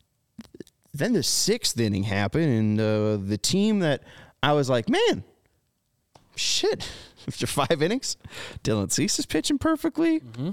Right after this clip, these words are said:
Speaker 1: Haven't been any defensive mistakes just yet. And that, oh, this was before the, the, the, the drop fly ball.
Speaker 2: Yep.
Speaker 1: Uh, and, and we're hitting home runs.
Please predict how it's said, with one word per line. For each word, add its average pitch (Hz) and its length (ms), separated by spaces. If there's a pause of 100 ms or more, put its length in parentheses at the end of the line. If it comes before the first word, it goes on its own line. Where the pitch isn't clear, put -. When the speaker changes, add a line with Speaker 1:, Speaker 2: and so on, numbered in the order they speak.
Speaker 1:
Haven't 98 280
been 101 160
any 95 180
defensive - 520
mistakes - 460
just - 240
yet. 185 400 (1400)
And 104 60
that, 107 100
oh, 101 140
this 107 240
was 123 100
before 135 320
the, 147 360
the, 147 200 (140)
the, 156 180 (100)
the 156 100 (120)
drop 151 220
fly 160 180
ball. 147 300 (180)
Speaker 2:
Yep. 104 120
Speaker 1:
Uh, 113 160
and, 120 200
and 104 120
we're 110 100
hitting 113 240
home 113 320
runs. 190 480